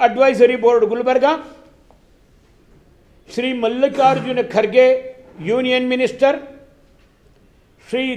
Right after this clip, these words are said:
धर्म सिंह, member of parliament and former chief minister of Karnataka, श्री खमरुल इस्लाम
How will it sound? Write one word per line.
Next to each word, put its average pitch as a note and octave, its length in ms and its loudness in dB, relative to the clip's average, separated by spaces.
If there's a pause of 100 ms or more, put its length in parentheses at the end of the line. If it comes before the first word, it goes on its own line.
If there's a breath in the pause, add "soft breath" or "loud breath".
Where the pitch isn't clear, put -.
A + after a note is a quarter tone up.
धर्म G3 360 0
सिंह, C4 400 -6 (400)
member A#3+ 340 -2
of C#4 140 -2 (100)
parliament B3 540 -2
and A#3+ 160 -6
former A#3 400 -2
chief B3 300 -12
minister A#3 320 -10
of A#3 180 -4
Karnataka, A#3+ 640 -2 (920 soft breath)
श्री B3 200 -2
खमरुल B3 560 -2
इस्लाम C4 640 -2